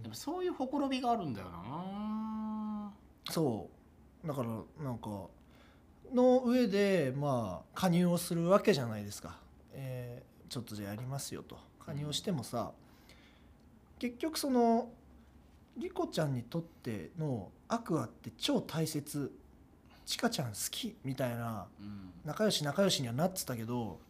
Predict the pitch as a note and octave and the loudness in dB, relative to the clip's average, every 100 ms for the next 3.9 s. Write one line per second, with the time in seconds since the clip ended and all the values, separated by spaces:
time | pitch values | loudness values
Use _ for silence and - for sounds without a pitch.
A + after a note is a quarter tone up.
0 | - - - - A#3+ D4+ D#4+ F#4 F4 A#3 | -18 -10 -6 0 4 4 4 4 6 8
1 | E3 D#3+ D3+ C#3+ - D#3+ A#3+ A#3+ D#3+ C3 | 8 4 2 0 -2 2 6 8 6 4
2 | - - - - C#3+ D#3+ E3+ F#2 - - | 0 -10 -18 -4 0 4 4 2 -6 -18
3 | - - - - G3+ G#3 C4 B3+ B3+ | -20 -20 -16 -6 2 4 6 6 4